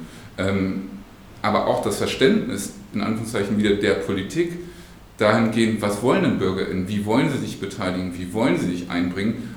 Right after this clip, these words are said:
und sind nicht bestimmte Formate wie Ortsbeiräte mittlerweile ein Instrument, das genutzt werden kann, aber müssen nicht noch weitere Instru-, Instrumente dazukommen.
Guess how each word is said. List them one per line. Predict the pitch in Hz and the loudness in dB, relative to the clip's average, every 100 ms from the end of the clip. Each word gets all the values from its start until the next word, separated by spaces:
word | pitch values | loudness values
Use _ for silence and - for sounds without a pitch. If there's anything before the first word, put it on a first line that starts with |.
| - | -4
und | 98 | 0
sind | 131 | 2
nicht | 127 - | 0 -2
bestimmte | 120 - 127 127 | -6 -2 -2 -2
Formate | - 98 95 110 131 104 95 | -4 -4 -2 -2 -2 -4 -6
wie | 110 110 101 101 - - | -2 0 0 -2 -10 -4
Ortsbeiräte | 127 - - 90 90 90 95 98 127 131 - - - - - | -2 -2 -2 0 0 0 0 -2 0 0 0 -6 -14 -20 -4
mittlerweile | 110 117 117 101 95 90 113 131 135 - - - | -2 0 2 2 2 4 4 2 0 -2 -8 -4
ein | 104 104 98 - | 0 4 2 2
Instrument, | 101 - 101 110 113 | -2 -2 0 2 2
das | 87 - | -2 -4
genutzt | 101 147 - - | 0 0 0 -2
werden | 90 92 - | -2 -2 -4
kann, | 110 | -6
aber | - 98 | -2 0
müssen | 101 117 | 0 0
nicht | 110 | 0
noch | 131 131 | 0 2
weitere | 147 - - | 0 0 -2
Instru-, | - - 107 101 | -2 -4 -6 -4
Instrumente | 101 - 95 87 87 | -6 -6 -4 -2 -2
dazukommen. | 87 85 101 - 87 82 | -6 -6 -8 -8 -6 -6